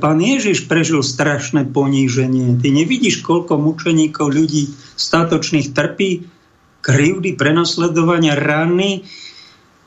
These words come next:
a oni nefňukajú, neobviňujú, nestrpčujú život tej svojej manželke, každému,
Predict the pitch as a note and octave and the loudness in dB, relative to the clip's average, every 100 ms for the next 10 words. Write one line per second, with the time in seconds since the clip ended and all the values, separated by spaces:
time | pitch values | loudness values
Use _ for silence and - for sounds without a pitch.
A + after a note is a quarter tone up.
0 | _ D#3 - F#3 G3 E3+ A3 C4+ - A3+ | _ -2 0 0 2 0 0 0 -2 0
1 | A3+ A3+ E3+ E3 D#3 C3+ C3+ E3+ C#4 C4 | 2 0 0 2 2 2 2 0 0 0
2 | A#3 D3 C#3+ E3 D#3 C#3 A#2+ A#2 A2 G#2+ | 0 0 2 2 2 2 0 0 0 0
3 | A2+ B2 A#2+ - - _ - - - - | -2 -4 -6 -16 -20 _ -20 -20 -20 -20
4 | - - - - - - G#3 B3 - G3+ | -20 -20 -20 -20 -20 -4 -2 0 -2 -2
5 | - - F#3+ F#3 E3+ A#2+ D#3 E3 D#3+ D#3+ | -4 -2 0 2 2 0 0 0 0 0
6 | D3+ - C#3 D#3 C3+ B2+ D3+ C#3 C#3 D3 | -2 0 0 0 2 0 0 0 0 0
7 | D3+ C#3+ - C3+ C#3 B2 C3+ D3 C#3+ C#3+ | 0 -2 -2 -2 0 0 0 2 2 0